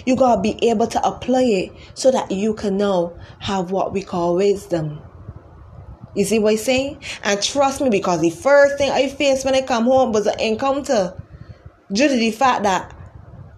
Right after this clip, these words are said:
you know, that light does offset people. And one of the things the person said to me,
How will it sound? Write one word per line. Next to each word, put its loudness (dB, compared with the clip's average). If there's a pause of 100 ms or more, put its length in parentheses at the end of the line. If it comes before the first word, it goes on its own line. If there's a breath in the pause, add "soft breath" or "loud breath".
(160)
you 4
know, 4 (100)
that 2
light 6
does 2
offset 0
people. 0 (380 loud breath)
And 4
one 4
of 4
the 2
things 2 (200)
the 0 (360)
person 2
said 0
to 0
me, 2